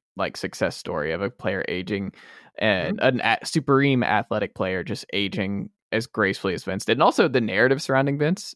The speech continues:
Speaker 1: just changing
Speaker 2: Mm-hmm.
Speaker 1: so much. Like, he became, like, one of the most beloved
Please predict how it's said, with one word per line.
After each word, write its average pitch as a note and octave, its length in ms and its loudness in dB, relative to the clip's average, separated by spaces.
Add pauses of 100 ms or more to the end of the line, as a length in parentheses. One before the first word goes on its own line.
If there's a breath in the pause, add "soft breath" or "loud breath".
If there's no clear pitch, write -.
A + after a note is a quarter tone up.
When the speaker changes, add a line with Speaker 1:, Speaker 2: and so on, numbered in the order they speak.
Speaker 1:
just - 280 -2
changing C3+ 360 2
Speaker 2:
Mm-hmm. E3 60 -2
Speaker 1:
so F3 40 6
much. D#3+ 140 6
Like, B2 160 2
he A#2+ 100 2
became, A2 460 2
like, F#2 260 0 (380 soft breath)
one A2+ 160 2
of A2+ 60 4
the A2 60 4
most A2 140 2
beloved G#2 600 2